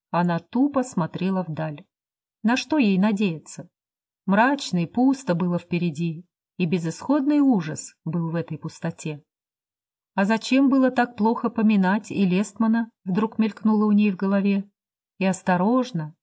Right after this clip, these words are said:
стараясь не натолкнуться в мыслях на возражения, Александра Михайловна продолжала думать.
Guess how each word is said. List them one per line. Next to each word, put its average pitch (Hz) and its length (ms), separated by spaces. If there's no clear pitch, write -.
стараясь 208 680
не 202 100
натолкнуться 208 800
в 156 40
мыслях 196 540
на 185 100
возражения, 185 840
Александра 220 580
Михайловна 226 600
продолжала 208 600
думать. 160 480